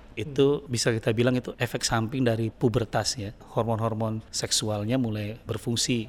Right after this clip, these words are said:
Speaker 1: yang tadinya tidak aktif menjadi aktif. Efek samping dari berfungsinya hormon-hormon ini adalah timbulnya keinginan untuk mengenal lawan jenis. Hormon estrogen dan progesteron itu membuat wanita menjadi lebih menarik, suaranya juga berubah. Secara tidak langsung ini membuat,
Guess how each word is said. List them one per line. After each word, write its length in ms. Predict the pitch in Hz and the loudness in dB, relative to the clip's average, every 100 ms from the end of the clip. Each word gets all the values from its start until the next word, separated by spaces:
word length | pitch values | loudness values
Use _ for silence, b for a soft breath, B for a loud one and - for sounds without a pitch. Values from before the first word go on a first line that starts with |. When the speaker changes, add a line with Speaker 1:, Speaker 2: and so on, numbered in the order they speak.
| - | -6
Speaker 1:
yang 160 | - 110 | -4 -2
tadinya 400 | 110 107 107 104 | -2 -2 -4 -4
tidak 240 | 107 107 | -2 -2
aktif 160 | - 147 | -2 -2
menjadi 320 | 120 101 107 | -2 -2 -4
aktif. 320 | - 117 110 - - | -4 -6 -6 -8 -4
Efek 160 | 123 | -2
samping 320 | 123 131 123 131 | 0 0 2 2
dari 160 | 123 | 4
berfungsinya 560 | 120 117 120 117 117 117 | 2 0 -2 -2 -2 -2
hormon-hormon 560 | 113 110 110 110 110 | -4 -4 -4 -4 -4
ini 160 | 110 147 | -4 0
adalah 160 | 131 143 | 0 0
timbulnya 480 | 123 110 113 143 165 B | 0 0 2 0 -2 B
keinginan 640 | - - 120 117 113 135 190 | -4 0 0 0 -2 -4 -4
untuk 320 | 117 104 143 | -6 0 0
mengenal 400 | 113 117 117 131 | 2 -2 0 0
lawan 240 | 139 117 110 | 2 0 0
jenis. 400 | 107 123 123 - - - - | 0 0 0 -2 -8 -20 -2
Hormon 480 | 113 113 113 110 120 | -2 0 -2 -2 -2
estrogen 640 | 110 - 110 104 123 143 | -2 0 -2 2 0 0
dan 80 | 113 | -2
progesteron 480 | 123 110 - 113 110 | -4 -4 -4 -4 -4
itu 80 | 165 | -2
membuat 400 | 131 110 139 131 | -2 0 0 0
wanita 400 | 113 110 - 156 | -4 -2 -4 -2
menjadi 320 | 127 107 113 | -2 -2 -2
lebih 240 | 110 110 | -4 -4
menarik, 400 | 107 110 143 131 - | -4 -2 -2 -2 -4
suaranya 480 | - - 110 107 113 | 0 2 2 0 -2
juga 240 | 107 110 | -4 -4
berubah. 480 | 104 123 123 117 117 B B | 0 0 2 0 -2 B B
Secara 320 | - 131 131 | 2 4 4
tidak 240 | 135 131 | 6 4
langsung 160 | 131 165 | 4 0
ini 240 | 160 175 | 2 2
membuat, 640 | 151 131 123 156 - - | 4 4 6 4 2 -20